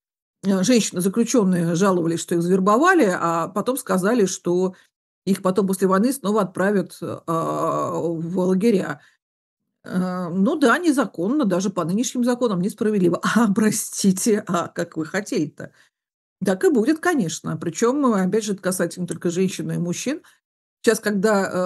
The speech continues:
э, вот в Минусинске заложили, что называется, торжественно, с митингом-концертом,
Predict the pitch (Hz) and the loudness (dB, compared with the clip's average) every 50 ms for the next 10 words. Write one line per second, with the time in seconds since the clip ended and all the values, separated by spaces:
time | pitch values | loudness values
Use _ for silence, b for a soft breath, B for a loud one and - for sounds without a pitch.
0 | 180 180 190 175 185 196 190 - - 185 170 190 208 202 196 208 214 233 240 - | 0 0 0 2 0 0 0 -2 -6 -2 0 0 2 4 2 2 2 2 0 0
1 | - 233 190 180 185 - 190 165 170 185 196 196 196 208 220 185 175 170 - - | 0 0 0 0 -2 -4 -4 -2 0 2 2 2 4 2 2 2 0 -2 -4 -6
2 | 165 170 175 160 - - - 190 190 185 196 180 - - 160 160 156 - - - | -4 -2 -2 -4 -4 -4 -4 -2 0 2 0 0 0 -4 -6 -6 -6 -6 -4 -4
3 | 226 202 - 190 175 190 190 185 220 226 233 226 196 185 - - 160 147 | -4 -4 -2 -2 0 0 0 0 0 0 0 0 -2 -4 -4 -6 -10 -12